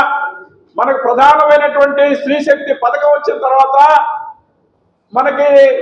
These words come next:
ఎస్పీఎస్ఆర్ పొట్టి శ్రీరాములు బస్ స్టాండ్ ఏదైతే ఉందో ఆ మహనీయుని పేరుతో అక్కడ ఉంది, కానీ దానికి తగినంత సౌకర్యాలు లేవు. అక్కడ కూడా పెయింటింగ్స్ కానీ వాటర్ ప్లాంట్స్ కానీ ఇవాళ మెడికవర్ హాస్పిటల్ యొక్క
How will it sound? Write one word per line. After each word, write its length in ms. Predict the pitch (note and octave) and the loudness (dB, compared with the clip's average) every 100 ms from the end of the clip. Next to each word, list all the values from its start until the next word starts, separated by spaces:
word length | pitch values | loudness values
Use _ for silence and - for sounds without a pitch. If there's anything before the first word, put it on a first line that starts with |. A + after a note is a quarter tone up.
| A#3+ | 0
ఎస్పీఎస్ఆర్ 640 | B3 B3+ D#4 D4 - C#4 - | -2 -2 0 2 2 0 0
పొట్టి 220 | C4 C#4+ D4+ | -2 -2 -4
శ్రీరాములు 460 | D4+ C#4+ C#4 C#4 C4 | -6 0 0 0 -2
బస్ 160 | B3 B3 | -2 0
స్టాండ్ 260 | D4 D4 | 0 2
ఏదైతే 320 | C#4 C4+ C4+ C4 | 2 2 0 -2
ఉందో 240 | B3+ C4+ D4 D4+ D4+ - - - - A#3 | 0 2 4 4 0 -6 -10 -10 -2 0
ఆ 40 | C4+ | 2
మహనీయుని 460 | C4 B3+ E4 D#4+ D#4 | 0 0 -2 -4 -2
పేరుతో 320 | C#4 C#4 C#4 C#4 | 2 2 2 -2
అక్కడ 200 | B3 B3 | -2 -2
ఉంది, 220 | B3+ C4 - - - - _ _ - | 0 0 0 -6 -10 -20 _ _ -2
కానీ 220 | A3+ C#4+ D4 | 0 0 0
దానికి 240 | C4+ C4+ B3 | -2 -2 -2
తగినంత 400 | B3+ C4+ C#4 B3 | -2 -2 -2 -2
సౌకర్యాలు 500 | C4 B3+ C4+ C#4 C#4 C#4+ | -2 0 0 0 2 4
లేవు. 180 | D4 C#4 D4 - - - _ G3 | 4 2 0 -6 -10 -14 _ -6
అక్కడ 180 | A3+ C#4 C#4 | -2 0 2
కూడా 160 | C#4+ C#4 | 2 0
పెయింటింగ్స్ 540 | C4 D4 C#4 C#4+ C4 C4+ | 0 0 -2 -4 -4 -2
కానీ 260 | C4+ C#4+ A#3 - - - _ - | -2 -2 -4 -8 -14 -20 _ 0
వాటర్ 440 | C4 - D4 A#3+ | 2 2 0 0
ప్లాంట్స్ 380 | B3+ C#4+ - C4+ | 2 2 0 0
కానీ 240 | C#4 C#4 D#4 - _ _ - | 0 0 -6 -12 _ _ 0
ఇవాళ 220 | A3+ B3+ A#3+ | 2 2 0
మెడికవర్ 440 | C4+ D#4 D4 C#4+ A#3 | -4 0 2 4 2
హాస్పిటల్ 460 | C4+ C#4 C#4 C#4 C#4+ | 0 0 -2 0 -2
యొక్క 140 | B3+ | -2